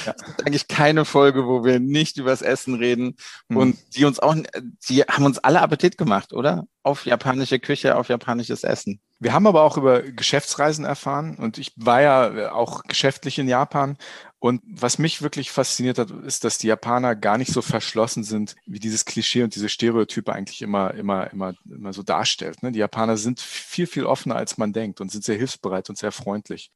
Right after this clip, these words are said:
Speaker 1: Wir haben gedanklich, äh, viel in Ryokans geschlafen. Das sind die Familienunterkünfte, also sozusagen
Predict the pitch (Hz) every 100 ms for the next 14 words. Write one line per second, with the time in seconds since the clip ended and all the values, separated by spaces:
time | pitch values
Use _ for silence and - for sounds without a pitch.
0 | _ - 113 147 160 135 131 131 190 170
1 | 170 - - - 120 127 - - 151 156
2 | 123 113 139 180 160 170 170 - - 175
3 | 151 - 160 - - - - 107 117 107
4 | - 110 123 113 131 151 143 131 131 -
5 | 131 - 104 101 101 - 95 98 95